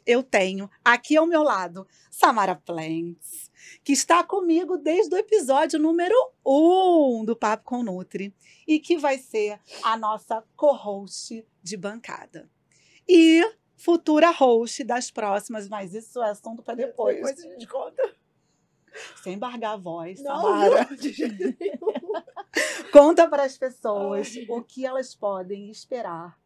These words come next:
Speaker 1: da To Belong.
Speaker 2: Olha, a temporada To Belong, ela tá sendo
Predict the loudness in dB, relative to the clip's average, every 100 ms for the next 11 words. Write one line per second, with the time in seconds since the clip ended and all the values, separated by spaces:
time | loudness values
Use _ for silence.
0 | _ _ _ _ _ -2 -2 -2 -10 -10
1 | -10 -14 -20 -20 _ _ _ _ -10 -8
2 | -8 -12 -20 -10 -10 -8 -8 -8 -8 -8
3 | -10 -10 -10 -10 -8 -10 -10 -10 -10 -12
4 | -12 -10 -10 -8 -6 -8